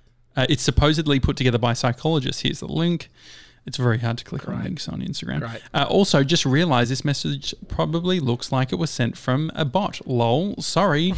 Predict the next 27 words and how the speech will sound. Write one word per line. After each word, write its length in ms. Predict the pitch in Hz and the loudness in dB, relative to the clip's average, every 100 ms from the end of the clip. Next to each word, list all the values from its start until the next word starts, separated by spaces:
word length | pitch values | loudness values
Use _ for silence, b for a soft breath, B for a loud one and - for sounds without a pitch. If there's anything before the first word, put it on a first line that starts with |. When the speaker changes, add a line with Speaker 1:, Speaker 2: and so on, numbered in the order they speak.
| - | 0
Speaker 2:
<laughs> 180 | 147 - | -2 -2
Speaker 1:
I 100 | - | -2
took 220 | - 190 | 0 0
the, 240 | 180 139 180 | 0 2 4
the 160 | - | 2
quiz 420 | - - 147 139 - B B - | 0 2 4 2 0 B B 0
and 100 | 123 | 4
I'm 180 | 123 147 | 6 6
an 60 | |
eighty-seven 580 | 135 143 151 - 156 175 | 6 4 2 2 2 0
Samantha 440 | - 175 185 190 | 0 2 0 0
Carter 480 | - 196 220 190 180 B B | -4 -2 0 0 -2 B B
from 200 | - 151 | -4 -2
Stargate 680 | 143 - 156 160 151 131 143 - | 0 2 2 4 2 2 0 0
Universe. 720 | 123 120 113 - - - - _ _ _ _ _ _ - | 0 2 -2 -4 -6 -8 -12 _ _ _ _ _ _ 2
You 80 | |
know 180 | 131 165 | 4 4
it's 140 | 165 147 | 2 0
a 40 | |
Speaker 2:
Great. 100 | 127 | 2
Speaker 1:
grim 220 | 143 160 | 2 2
state 360 | - - 160 143 | 0 2 2 4
of 60 | 127 | 0
affairs 480 | - 180 151 131 | 2 4 4 2
when 160 | 120 117 | 2 0
personality 600 | - 165 - 160 165 120 | 2 2 2 0 0 -2
quizzes 480 | - 127 117 123 | 0 0 2 0